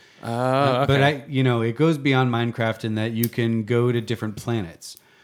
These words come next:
Speaker 2: You can go to asteroid fields. You can go to gas giants. You can go to all different kinds of places. You can build yourself a new spaceship.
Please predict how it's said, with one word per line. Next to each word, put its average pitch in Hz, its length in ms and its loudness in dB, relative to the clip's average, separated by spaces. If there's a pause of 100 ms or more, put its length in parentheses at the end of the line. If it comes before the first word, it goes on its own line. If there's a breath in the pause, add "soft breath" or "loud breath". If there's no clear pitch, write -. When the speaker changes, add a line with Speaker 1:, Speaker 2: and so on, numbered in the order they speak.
(160 soft breath)
Speaker 2:
You 117 120 -6
can 113 120 -4
go 117 80 -2
to 110 120 -4
asteroid 113 520 -2
fields. 101 420 -6
You 104 60 -4
can 107 200 -6
go 107 240 -2
to 104 140 -8
gas 104 380 -4
giants. 92 560 -6
You 104 80 -6
can 104 200 -6
go 104 280 -4
to 104 320 -6
all 107 140 -2
different 110 300 -6
kinds 104 220 -4
of 101 80 -10
places. 95 480 -8 (380 soft breath)
You 131 100 -4
can 139 160 -2
build 135 220 2
yourself 127 280 2
a 120 40 0
new 117 180 0
spaceship. - 580 -6